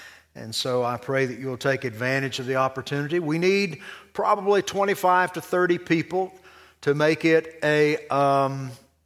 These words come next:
well-balanced effort so that it's not riding on any, uh, one person's shoulders or any few people's shoulders. So I would encourage you to sign up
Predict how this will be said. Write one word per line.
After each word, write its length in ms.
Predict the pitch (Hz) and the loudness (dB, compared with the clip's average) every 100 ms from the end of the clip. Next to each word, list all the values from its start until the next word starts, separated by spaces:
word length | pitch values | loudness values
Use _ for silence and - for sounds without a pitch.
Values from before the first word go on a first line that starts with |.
| - | -18
well-balanced 1040 | 147 139 170 165 139 160 160 143 - - - | -4 2 4 2 2 4 4 0 -2 -8 -6
effort 400 | 139 139 - 101 - | -2 -2 -4 -16 -16
so 220 | - 127 | -12 -10
that 160 | 120 120 | -8 -8
it's 140 | 123 | -8
not 240 | 143 139 117 | -6 -6 -4
riding 400 | 131 135 135 127 | 0 0 0 -4
on 200 | 127 123 | -6 -8
any, 420 | 151 143 143 123 - - - - _ _ _ | -6 -4 -4 -6 -12 -20 -20 -20 _ _ _
uh, 240 | 123 113 104 | -10 -10 -10
one 360 | 107 139 170 | -4 0 0
person's 500 | - 165 156 156 151 | 2 2 2 -2 -4
shoulders 760 | 120 - 175 175 185 185 175 - - | -4 -2 2 2 4 2 0 -6 -4
or 340 | 147 156 156 | 0 2 0
any 240 | 165 165 | -2 -6
few 260 | 156 - 196 | -6 -6 -8
people's 400 | - 123 107 95 | -6 -8 -8 -12
shoulders. 540 | - 123 101 92 92 | -8 -8 -8 -12 -12
So 460 | - 127 117 117 117 | -8 -6 -4 -4 -6
I 160 | 110 127 | -4 -2
would 80 | 143 | -2
encourage 400 | 131 147 139 135 | -2 -2 0 -2
you 60 | |
to 80 | 123 | -6
sign 400 | - 147 143 143 | -4 -2 0 2
up 480 | 156 196 - - | 2 2 -4 -20